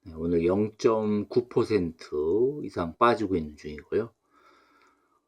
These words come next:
어, 계속적으로 빠져서 한 육십삼 불 초반까지 밀릴 것 같은데, 어, 오늘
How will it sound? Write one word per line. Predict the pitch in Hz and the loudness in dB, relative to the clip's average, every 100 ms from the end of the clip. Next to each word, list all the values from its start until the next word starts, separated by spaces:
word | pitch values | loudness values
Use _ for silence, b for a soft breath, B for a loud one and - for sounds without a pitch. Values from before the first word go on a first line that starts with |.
| b - | b -6
어, | 123 117 - | -4 -4 -6
계속적으로 | 107 123 - 131 123 | -4 -4 2 4 4
빠져서 | 127 120 123 110 120 113 | 4 4 4 2 0 -2
한 | 113 107 | -2 0
육십삼 | 113 - - 127 120 | 0 -2 -2 0 2
불 | 113 | 2
초반까지 | - - 156 151 139 131 120 | 0 -2 0 0 0 -2 -2
밀릴 | 110 104 101 98 | 0 0 0 -2
것 | 120 | -2
같은데, | 101 82 - - 90 104 90 _ _ _ b b b b _ - | -2 -4 -12 -10 -6 -6 -6 _ _ _ b b b b _ -14
어, | 110 | -8
오늘 | 107 104 113 120 117 113 113 110 | 0 2 4 4 4 4 2 0